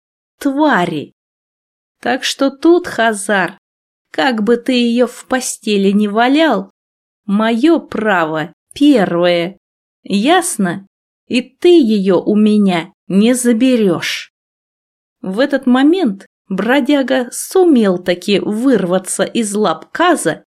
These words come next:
оставив в его пальцах кусок куртки, и диким котом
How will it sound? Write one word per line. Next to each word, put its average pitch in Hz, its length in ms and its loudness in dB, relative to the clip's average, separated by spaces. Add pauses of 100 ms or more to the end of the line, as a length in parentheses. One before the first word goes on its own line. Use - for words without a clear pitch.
(320)
оставив 285 600 -2
в 226 40 -2
его 240 300 0
пальцах 294 640 -2 (160)
кусок 302 520 -4
куртки, - 720 -2 (500)
и 262 160 0
диким 196 540 -2
котом 208 560 -2